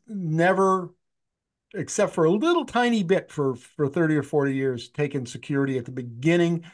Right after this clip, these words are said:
of the well's life cycle. And once you don't take it at the beginning, or you don't take nearly enough at the beginning, then you run into the problem of where do you take it? And this is the thing that Alberta has struggled with, with oil and gas assets,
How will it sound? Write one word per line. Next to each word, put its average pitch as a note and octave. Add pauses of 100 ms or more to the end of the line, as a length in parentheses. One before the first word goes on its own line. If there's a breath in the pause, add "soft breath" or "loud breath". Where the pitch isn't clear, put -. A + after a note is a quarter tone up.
(180 loud breath)
of C#3
the C#3+
well's B2+
life C3
cycle. - (800)
And C#3+
once A3
you B3+
don't G3+
take F3
it D#3+
at D3
the D3+
beginning, B2+
or D3+
you C#3+
don't D3
take C#3
nearly D3+
enough C#3+
at C3+
the B2+
beginning, A2+ (520 soft breath)
then F3
you B3+
run E3
into D3+
the E3+
problem B2
of C3+ (100)
where D3
do D3
you D3
take C4
it? - (540)
And C#3+
this B3+
is C4+
the D4
thing G#3
that G3+
Alberta F3
has D#3+
struggled F#3+
with, A#2+
with C3+
oil D#3
and D3
gas C3+
assets, D3+